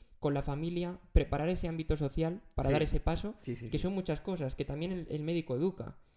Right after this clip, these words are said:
Speaker 1: Pues, por ejemplo, la terapia de espera de Finlandia, de Suecia, de Reino Unido, donde mucha gente ya se ha arrepentido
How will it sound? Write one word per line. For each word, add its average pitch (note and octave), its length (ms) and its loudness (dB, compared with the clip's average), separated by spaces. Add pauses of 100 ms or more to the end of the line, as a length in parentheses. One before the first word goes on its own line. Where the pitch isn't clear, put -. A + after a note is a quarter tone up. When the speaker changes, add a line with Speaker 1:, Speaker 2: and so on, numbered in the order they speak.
(380)
Speaker 1:
Pues, C#3+ 160 4
por C#3 120 2
ejemplo, E3 320 0
la C3 140 0
terapia E3+ 280 4
de E3+ 60 4
espera F#3 420 6 (220)
de C#3 120 0
Finlandia, D3 420 0
de C3+ 60 2
Suecia, D#3 500 2 (180)
de B2+ 240 2
Reino B2+ 240 0
Unido, D#3 360 0
donde C3+ 260 -2
mucha C#3+ 260 -2
gente D3+ 220 -4
ya C#3+ 120 0
se - 100 2
ha - 20 2
arrepentido D#3 640 0